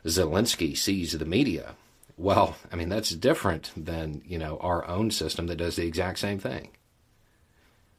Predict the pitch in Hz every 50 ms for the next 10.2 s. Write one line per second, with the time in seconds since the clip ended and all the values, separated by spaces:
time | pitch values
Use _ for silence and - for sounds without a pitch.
0 | _ _ _ _ _ _ _ - 80 80 - 87 80 - 85 80 78 82 87 82
1 | - - - 78 65 53 - - - - - - - _ _ _ _ _ _ _
2 | _ _ _ _ - - _ _ _ _ _ - - 80 - 80 76 80 85 85
3 | 82 82 85 78 - _ - - - - - - 80 80 85 - - 78 - 113
4 | 120 131 110 95 92 82 82 95 90 90 85 82 90 95 98 85 80 76 - -
5 | 90 92 - - 87 73 - 82 87 85 80 78 - - - 143 139 143 - -
6 | - - - - - _ - _ _ _ _ _ _ _ _ _ _ _ _ -
7 | - - 95 82 80 80 78 85 92 - - - 87 82 78 80 82 76 - 82
8 | 78 80 76 78 76 - - 82 92 104 107 95 87 85 85 - - - 80 -
9 | - - - 85 - - 90 85 - 85 78 73 76 82 85 78 - - - -
10 | - - -